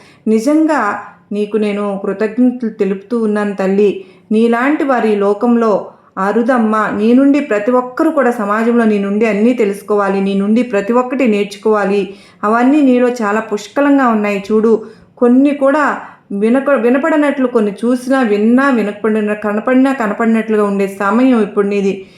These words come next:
అని సంయమనం చాలా ముఖ్యం. కనుక నువ్వు చాలా సంయమనంతో ఉన్నావు అంటే తరువాత నీ జీవితం పూలబాటగా ఉంటుంది. చింత ఎందుకు తల్లి, నేను నీకు ఎప్పుడు కూడా కనుపాపుగానే ఉంటానమ్మా.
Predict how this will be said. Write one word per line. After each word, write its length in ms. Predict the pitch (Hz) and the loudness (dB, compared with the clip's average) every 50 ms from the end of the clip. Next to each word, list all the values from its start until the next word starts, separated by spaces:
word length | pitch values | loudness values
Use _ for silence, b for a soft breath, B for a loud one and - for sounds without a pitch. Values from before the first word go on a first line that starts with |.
| B B B B B | B B B B B
అని 180 | 208 208 220 220 | -2 -2 -2 -2
సంయమనం 640 | 226 220 214 226 247 277 294 285 285 277 277 262 | -2 -2 0 2 2 2 4 4 4 4 4 2
చాలా 460 | 247 247 247 214 190 190 208 240 269 262 | 2 0 -2 -2 -2 0 0 2 2 4
ముఖ్యం. 580 | 240 226 214 - - - - 247 247 214 - B B B B B B - | 2 2 0 -2 -6 -4 -2 0 0 0 -2 B B B B B B -4
కనుక 260 | 226 220 226 233 254 | -2 -2 0 0 0
నువ్వు 240 | 240 226 220 208 214 220 | 0 2 0 0 -2 -2
చాలా 220 | 214 196 226 247 254 | -2 -2 -2 -2 -2
సంయమనంతో 760 | 254 247 208 202 220 247 269 269 262 254 247 240 247 226 | -2 -2 -2 0 2 2 2 4 4 2 2 0 0 0
ఉన్నావు 640 | 208 196 196 202 214 220 220 208 220 214 202 202 - B B B B B - | 0 0 -2 -2 0 0 0 2 2 2 2 0 -2 B B B B B -6
అంటే 180 | 214 220 233 226 | -4 -2 -2 -2
తరువాత 480 | 226 214 202 202 214 254 277 269 277 | -2 -2 -2 -2 0 0 0 0 0
నీ 120 | 247 220 202 | 0 0 0
జీవితం 380 | 180 175 208 214 202 226 220 | 0 0 0 0 0 0 -2
పూలబాటగా 760 | 214 - 196 196 202 233 254 269 262 254 233 220 220 208 214 202 | -4 -2 -2 0 2 2 2 2 2 0 0 -2 -2 -2 -2 0
ఉంటుంది. 560 | 190 190 190 214 208 214 208 214 202 190 196 - 220 | -2 -2 0 0 0 0 0 0 -2 -2 -4 -4 0
చింత 280 | 220 233 254 247 262 | 0 2 2 2 0
ఎందుకు 340 | 285 254 240 226 220 220 214 | 0 2 2 2 2 0 0
తల్లి, 360 | 220 214 202 196 196 202 208 | -2 -4 -2 0 0 0 0
నేను 260 | 190 196 196 196 190 190 | 0 -2 -2 -2 -2 -2
నీకు 220 | 190 180 185 196 | -2 -2 -2 -4
ఎప్పుడు 360 | 190 - - - - 240 254 | -4 -6 -8 -6 -2 -2 -2
కూడా 240 | 247 240 220 214 214 | 0 0 0 0 0
కనుపాపుగానే 720 | 214 208 190 185 190 196 233 233 233 233 214 226 220 214 202 | -2 -4 -6 -6 -4 -4 -4 -4 -4 -2 -2 -2 -2 -2 -2
ఉంటానమ్మా. 560 | 196 196 196 208 196 196 196 196 202 196 | -2 -4 -4 -4 -2 -2 -2 -2 -2 -4